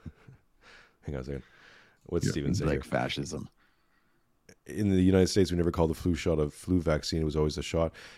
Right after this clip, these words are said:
Speaker 1: Yeah. Um, did someone say th-, thalidomide? Yeah.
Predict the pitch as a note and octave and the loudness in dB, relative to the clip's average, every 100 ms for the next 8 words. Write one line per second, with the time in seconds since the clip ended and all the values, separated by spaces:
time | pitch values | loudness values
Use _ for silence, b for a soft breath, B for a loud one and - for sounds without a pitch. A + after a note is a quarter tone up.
0 | - F4+ D#2+ C2 - - A2 A2 G#2 G#2 | 0 6 6 4 -8 -6 2 4 4 2
1 | G#2+ - _ _ _ _ _ _ _ _ | -2 -10 _ _ _ _ _ _ _ _
2 | - F2 - F#2 F2 F2+ D#2+ F2 - E2+ | -8 -6 0 2 2 0 0 -2 -4 -2
3 | D#2+ F2 G#2+ A#2+ D#2 E2+ D#2+ | 0 2 2 2 -2 -4 -4